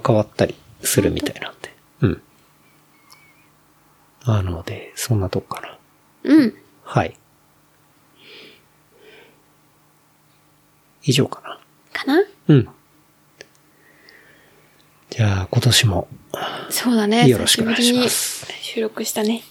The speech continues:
Speaker 1: はい。じゃあ、事務連絡させていただきます。はい。えー、番組の感想、フィードバックは、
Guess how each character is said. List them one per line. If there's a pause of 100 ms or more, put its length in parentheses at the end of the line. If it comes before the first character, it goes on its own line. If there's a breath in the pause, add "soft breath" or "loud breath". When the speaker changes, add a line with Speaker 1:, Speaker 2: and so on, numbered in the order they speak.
Speaker 1:
は
い。 (2250 loud breath)
じ
ゃ
あ、
事 (100)
務
連
絡 (340)
さ
せ
て
い
た
だ
き
ま
す。 (800 soft breath)
は
い。
え
ー、
番
組
の
感
想、
フ
ィ
ー
ド
バ
ッ
ク
は、